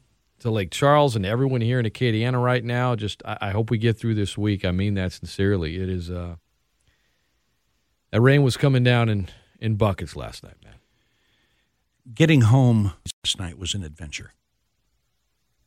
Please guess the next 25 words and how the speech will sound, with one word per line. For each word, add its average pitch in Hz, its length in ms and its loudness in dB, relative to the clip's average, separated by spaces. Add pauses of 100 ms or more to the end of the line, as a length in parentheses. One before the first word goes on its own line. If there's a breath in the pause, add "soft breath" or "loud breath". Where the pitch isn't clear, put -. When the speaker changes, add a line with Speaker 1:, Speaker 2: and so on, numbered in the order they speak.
(840)
Speaker 2:
It 113 80 6
was. 98 360 4 (600)
You 104 80 0
know, 92 200 -2 (200)
I, 98 180 -4
um, 90 340 -4 (1200)
there 120 180 2
was, 110 300 6
uh, 113 260 -6 (760)
water, 135 280 0
water 131 340 2
everywhere 107 420 -2
and 98 80 -4
not 101 160 -4
a 104 60 -6
drop 107 260 -4
to 113 80 -6
drink, 123 400 -6
you 107 60 -8
know, 95 180 -6
and, 98 240 -10
and, 95 380 -6 (500)
you 180 80 -8
know, 101 80 -6
we, 139 180 -8